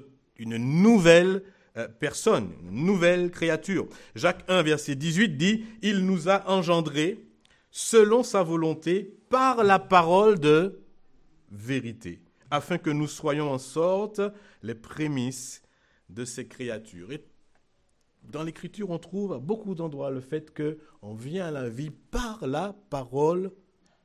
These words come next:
de Dieu. On ne vient pas à la vie en écoutant n'importe quoi, en regardant n'importe quoi. On vient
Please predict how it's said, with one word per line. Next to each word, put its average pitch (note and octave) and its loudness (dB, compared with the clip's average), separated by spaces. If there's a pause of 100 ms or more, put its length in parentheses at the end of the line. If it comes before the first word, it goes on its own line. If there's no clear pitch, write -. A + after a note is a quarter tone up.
(140)
de G2 -10
Dieu. C3+ -2 (920)
On A2+ -14
ne D#3+ -2
vient E3 -2
pas A3 -4
à G3+ -4
la D3+ -4
vie E3 -8
en C3+ -8
écoutant C3+ -8
n'importe C#3 -10
quoi, D3 0
en C3 0
regardant B2+ -2
n'importe B2+ -6
quoi. F#3+ -6
On G#3+ -2
vient A3 2